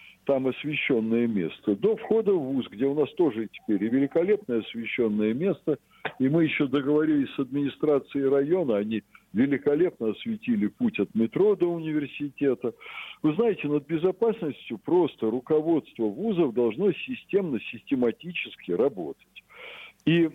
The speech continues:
вы, видимо, все-таки задавая свой вопрос, хотя вы <laughs> обрезали мне рамки ответа,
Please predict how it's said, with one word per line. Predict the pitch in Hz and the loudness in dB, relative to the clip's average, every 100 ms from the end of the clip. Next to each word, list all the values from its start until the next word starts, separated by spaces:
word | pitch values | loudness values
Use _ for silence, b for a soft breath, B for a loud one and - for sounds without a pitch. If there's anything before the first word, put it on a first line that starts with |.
| 135 | -2
вы, | 135 151 208 | 0 0 0
видимо, | 185 196 165 180 165 | -2 -4 -2 -2 -2
все-таки | - 180 - 151 | 0 -2 -2 -4
задавая | 135 160 170 175 156 135 | 0 2 2 4 2 0
свой | 165 170 151 | -2 0 2
вопрос, | 156 170 208 233 220 - - b b | 0 0 0 2 0 -2 -20 b b
хотя | - 131 - 170 | 0 0 2 2
вы | 143 139 151 - | 2 2 0 0
<laughs> | - | -6
обрезали | - - 170 175 139 135 131 | -6 -2 0 2 2 -2 -2
мне | 139 147 | 0 2
рамки | 151 117 123 | 2 -2 -2
ответа, | 131 - 180 214 - 82 | -2 -2 -2 0 0 -6